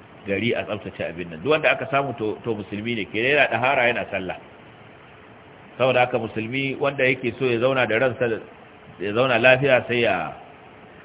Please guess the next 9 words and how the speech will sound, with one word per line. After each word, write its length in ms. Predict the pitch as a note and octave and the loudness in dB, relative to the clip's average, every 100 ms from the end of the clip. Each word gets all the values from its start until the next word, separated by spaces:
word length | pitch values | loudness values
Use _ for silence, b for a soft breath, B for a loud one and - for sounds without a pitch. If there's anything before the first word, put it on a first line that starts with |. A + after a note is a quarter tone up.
| - - - E2+ | -20 -20 -16 -2
ya 160 | G2+ | 0
bi 80 | F#2+ | 2
abin 280 | - G2+ A#2+ | 0 0 -2
nan, 100 | G#2+ | -2
ya, 480 | F#2 F2+ F2 D#2+ C#2+ - - - - - - - - - | -2 0 0 -2 -6 -10 -20 -20 -20 -20 -20 -20 -20 -10
ya, 160 | F2+ G2+ | -2 0
ya, 160 | G#2 G2+ | 0 0
ya, 180 | G#2+ G2 | 0 -2
ya, 200 | F#2+ | -2